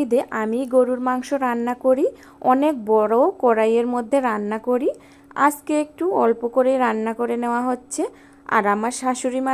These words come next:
রান্না করে নিচ্ছে। আমার শাশুড়ি মা ঈদের দিনে সব কাজেই করে মোটামুটি, আমায় শুধু গরুর মাংসটা রান্না করতে দেয়। আর আজকে বাসায় অনেক কাজ, তাই বলল গরুর মাংসটা আমি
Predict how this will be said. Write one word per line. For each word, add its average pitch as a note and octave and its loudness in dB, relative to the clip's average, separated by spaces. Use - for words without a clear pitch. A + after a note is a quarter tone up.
রান্না B3 -2
করে B3+ -2
নিচ্ছে। B3+ -6
আমার E4+ 0
শাশুড়ি C#4+ 0
মা B3+ 4
ঈদের A3 4
দিনে A#3+ 2
সব B3 4
কাজেই C#4+ 0
করে G#3 0
মোটামুটি, G#3+ -4
আমায় G#3+ -4
শুধু B3+ -4
গরুর A#3+ 6
মাংসটা B3+ -2
রান্না C4 0
করতে C#4 -2
দেয়। E4+ 0
আর D4 2
আজকে D4 -4
বাসায় C#4+ 2
অনেক G3+ -2
কাজ, A3 2
তাই G3 2
বলল G3 0
গরুর C4+ 2
মাংসটা C4+ -4
আমি C4 -4